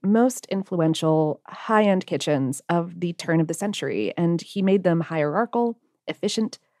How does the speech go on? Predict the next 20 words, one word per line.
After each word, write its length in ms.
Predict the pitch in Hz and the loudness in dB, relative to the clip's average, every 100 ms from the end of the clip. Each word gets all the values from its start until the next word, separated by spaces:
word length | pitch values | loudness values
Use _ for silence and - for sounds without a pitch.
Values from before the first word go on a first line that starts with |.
| _ | _
clean, 480 | - - 202 208 202 - | -10 0 2 4 2 0
and 260 | 170 165 165 | -2 0 -2
organized. 720 | 165 165 - - - - - - - - - _ _ _ - | -4 -4 -6 -10 -12 -16 -18 -20 -20 -20 -20 _ _ _ -6
He 160 | 214 | 0
was, 320 | 247 247 - - | 2 0 -2 -4
he 100 | 254 | -2
was 120 | 240 | 0
just, 240 | 311 - | -4 -2
like, 220 | 240 - | -2 0
the 80 | 180 | 2
right 340 | 165 175 233 - | 2 2 0 -4
person 600 | 185 190 180 170 165 156 _ _ | -8 0 2 4 2 -2 _ _
at 220 | 170 - - | -6 -4 -2
the 100 | 165 | -2
right 380 | 147 170 175 - | 2 2 0 -4
places 720 | 185 180 - 170 160 - - - | -4 -4 -2 -2 -2 -8 -10 -6
at 100 | 175 | -2
the 80 | |
right 240 | 170 165 - | 0 0 -2
time 680 | - 254 208 175 170 160 | -2 2 4 4 2 -2